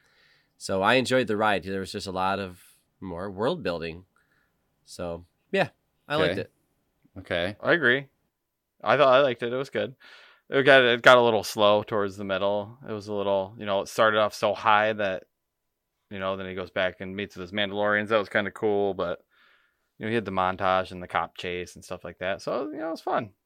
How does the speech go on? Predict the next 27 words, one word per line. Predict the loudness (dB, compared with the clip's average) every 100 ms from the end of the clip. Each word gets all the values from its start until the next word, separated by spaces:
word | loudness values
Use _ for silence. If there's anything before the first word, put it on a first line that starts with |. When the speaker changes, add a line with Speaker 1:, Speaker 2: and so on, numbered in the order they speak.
| _
Speaker 3:
It | -16
was | -4
a |
fun | 2 2 0 -12 -20 4
bite-sized | 4 6 4 4
episode. | 0 0 0
It | 0
was | 2
like | 2
a, | 4 4 2 _ _ _ _ _ _ _
it's | -4
like | 0
a | 0 -2 _ _ _ _
precursor | -2 0 0 0 0 0 -2
to, | -2
like, | -4 -6
fill | -4 -2 -2
in | -4
the |
gap | -2 0 -2 _
before | -16 -8 -4 -4
the | -4
next | -8 -10 -14 -12
season | -10 -8 -10 -10
of | -10 -10 -12 -20 _
Mandalorian, | -6 -4 -2 -2 -2 -4 -10 -6
kinda. | -6 -4 -6 -8